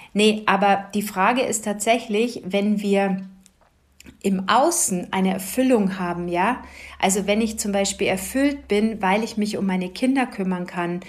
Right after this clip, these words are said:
weil ich, äh, die Familie im Endeffekt unterstützen kann, weil ich den und den Job hab, dann ist einfach die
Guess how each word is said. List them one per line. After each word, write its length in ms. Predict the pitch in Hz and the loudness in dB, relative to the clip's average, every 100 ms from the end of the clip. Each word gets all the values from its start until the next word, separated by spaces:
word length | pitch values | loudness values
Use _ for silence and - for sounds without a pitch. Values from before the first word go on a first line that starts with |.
| - - - | -16 -20 -8
weil 440 | 185 185 190 196 - | 0 2 4 2 -2
ich, 500 | 185 185 185 - - | 0 0 -2 -8 -4
äh, 260 | 180 180 185 | -2 0 0
die 140 | 202 | -2
Familie 580 | 214 220 226 254 254 214 | 0 2 4 4 4 2
im 160 | 190 | -2
Endeffekt 500 | 190 185 180 185 175 | -2 -4 -4 -6 -8
unterstützen 640 | - 185 185 - 185 185 185 | -6 -4 -4 -4 -6 -4 -6
kann, 340 | 180 175 175 180 - - - | -4 -4 -4 -6 -12 -20 -8
weil 500 | - 190 214 220 214 | 0 2 2 0 2
ich 480 | 202 196 - - - - - | 2 0 -4 -12 -16 -20 -2
den 180 | 214 233 | 2 2
und 160 | 214 202 | 0 0
den 160 | 196 | -2
Job 360 | 190 226 247 - | -2 -4 -6 -4
hab, 300 | 180 160 156 - - - _ _ _ _ _ _ | -4 -4 -4 -14 -20 -20 _ _ _ _ _ _
dann 200 | 185 190 | -2 -2
ist 280 | 190 254 - | 0 -2 0
einfach 320 | 196 214 240 | 0 0 -2
die 420 | - 202 196 196 | -4 -2 -2 -2